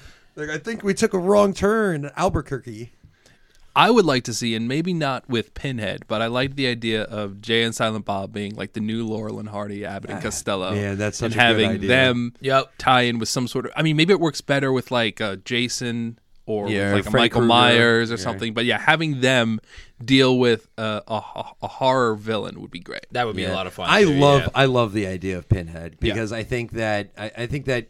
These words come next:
Speaker 1: Freddy has done the comedy bit, Jason has done the comedy bit,
Speaker 2: Mm-hmm.
Speaker 1: Hellraiser's really never done the comedy bit.
Speaker 2: No.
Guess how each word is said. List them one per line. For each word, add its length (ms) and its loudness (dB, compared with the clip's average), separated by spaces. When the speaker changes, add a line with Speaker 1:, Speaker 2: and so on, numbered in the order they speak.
Speaker 1:
Freddy 420 -2
has 260 -4
done 460 0
the 80 -6
comedy 400 -6
bit, 320 -4
Jason 480 0
has 220 -6
done 500 -2
the 100 -10
comedy 380 -6
bit, 240 -2
Speaker 2:
Mm-hmm. 140 -4
Speaker 1:
Hellraiser's 600 2
really 220 2
never 340 2
done 500 0
the 60 -6
comedy 420 -4
bit. 80 -2
Speaker 2:
No. 200 2